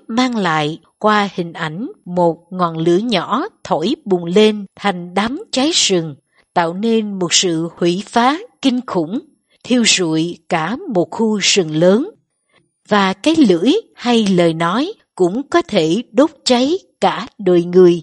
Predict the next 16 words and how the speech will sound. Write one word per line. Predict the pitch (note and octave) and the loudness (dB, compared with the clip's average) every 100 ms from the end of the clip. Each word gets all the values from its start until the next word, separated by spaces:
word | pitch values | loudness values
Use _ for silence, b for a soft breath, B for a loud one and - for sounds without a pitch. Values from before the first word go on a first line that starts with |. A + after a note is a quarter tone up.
| - | -6
như | F3+ G3 | 0 0
vậy. | D#3+ E3+ D#3 D3+ - _ _ _ _ _ _ | 2 -2 -2 -4 -8 _ _ _ _ _ _
Làm | - G3+ G3 G#3 | -2 0 -2 -4
thế | D4+ F#4 | -4 -2
nào | D4 G3 F3+ E3+ b - | -2 -2 -2 -6 b -2
mà | G3+ | 2
lời | F#3+ F#3+ F3 | 6 4 4
nói | F3+ G3 D#4 A#4+ _ | 0 0 0 -2 _
lại | - F3+ D#3+ E3 | -4 0 0 -2
có | - D#4+ | 0 2
sức | - F#4 _ - | 2 -2 _ -8
ảnh | F3 F#3 C4+ | -8 -8 -2
hưởng | F3+ E3 B3 - | 0 0 -4 -8
khủng | - E3+ F#3 D4 | -4 -4 -4 -6
khiếp | - F4 - _ | 2 4 2 _
như | G3+ | -4